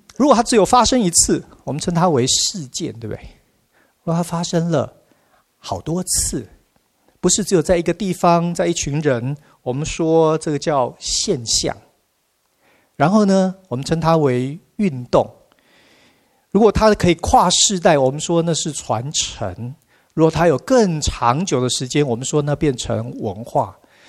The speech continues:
各位，你知道从事件到变成文化，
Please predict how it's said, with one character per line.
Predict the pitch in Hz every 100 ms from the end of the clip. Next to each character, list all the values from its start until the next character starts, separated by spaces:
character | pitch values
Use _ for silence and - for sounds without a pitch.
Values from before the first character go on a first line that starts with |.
| - _ _ -
各 | 196
位， |
你 | 143
知 | 139
道 | 170
从 | - 147
事 | 151 - - 190 143
件 | - 180 120 117 _ _ _ -
到 | 170
变 | 151 185 131
成 | - - 113 123 143 -
文 | 156 117 113
化， | - - 127 101